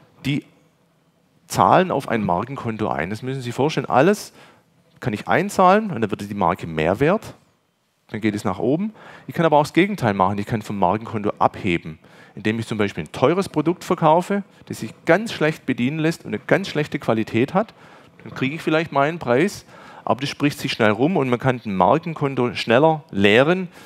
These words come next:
wie man es wieder auffüllen kann. Und der Ruf und das Image ist viel schneller ruiniert, wie man es eigentlich über viele Jahre aufgebaut hat. Aber hier wiederum zurück, um eine Marke aufzubauen, brauche ich eine eindeutige Botschaft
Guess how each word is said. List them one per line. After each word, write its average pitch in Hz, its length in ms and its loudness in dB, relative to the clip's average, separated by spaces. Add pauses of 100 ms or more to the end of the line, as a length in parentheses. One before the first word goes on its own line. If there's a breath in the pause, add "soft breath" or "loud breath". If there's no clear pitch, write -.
(140)
wie 117 80 -4
man 127 80 -2
es 127 100 -6
wieder 123 160 2
auffüllen 98 420 -4
kann. 85 260 -6
Und 95 300 -10
der 101 100 2
Ruf 131 360 -2 (400 loud breath)
und 98 120 -12
das - 120 -12
Image 160 320 0
ist - 220 -12
viel 180 180 -2
schneller 113 260 2
ruiniert, 113 460 -2
wie 120 40 -4
man 107 80 -6
es 101 100 -6
eigentlich 95 220 -6
über 95 120 -8
viele 107 260 -2
Jahre 92 260 0
aufgebaut - 560 -8
hat. - 220 -14 (1700 loud breath)
Aber 104 220 4
hier 147 160 4
wiederum 156 440 2
zurück, 131 400 -2 (520)
um 120 140 -2
eine 107 100 4
Marke 135 340 6
aufzubauen, 127 680 2
brauche 101 240 -6
ich 107 60 -12
eine 110 140 -4
eindeutige 107 480 0
Botschaft 156 540 0